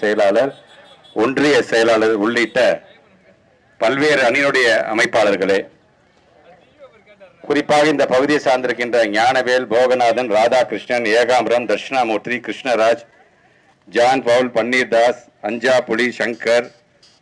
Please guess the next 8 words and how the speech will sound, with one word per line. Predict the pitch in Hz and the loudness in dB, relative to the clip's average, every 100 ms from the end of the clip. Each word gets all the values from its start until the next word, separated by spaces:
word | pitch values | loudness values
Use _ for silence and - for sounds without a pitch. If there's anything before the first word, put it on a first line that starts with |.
| _ - | _ -6
விடுதலை | 117 139 139 131 | -2 0 0 -2
சிறுத்தை | 120 123 110 | -2 0 -2
கட்சியை | 113 113 - | -4 -8 -2
சார்ந்திருக்கின்ற | 113 117 110 107 104 101 | -2 -2 -6 -4 -4 -2
முருகன், | 113 110 113 127 - _ _ _ | -4 0 -2 -4 -14 _ _ _
சி | - - 135 | -12 -8 -6
பி | 127 | -2
ஐ | 127 | -2